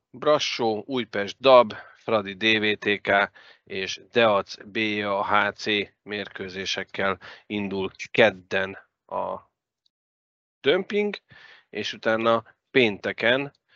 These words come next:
újabb négy mérkőzés, Szereda, Brassó, B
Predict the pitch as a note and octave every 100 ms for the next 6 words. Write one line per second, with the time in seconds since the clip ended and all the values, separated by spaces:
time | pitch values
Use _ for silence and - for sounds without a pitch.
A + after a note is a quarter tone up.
0 | - - _ _ A#2 G#2+ F#2+ F#2+ - A2+
1 | A2 G2 A#2 C3+ C3 A#2+ G#2+ G#2 G2+ -
2 | - - - - G#2+ F#2 F#2 G#2+ C#3 -
3 | - G#2+ G2+ F#2 _ _ G#2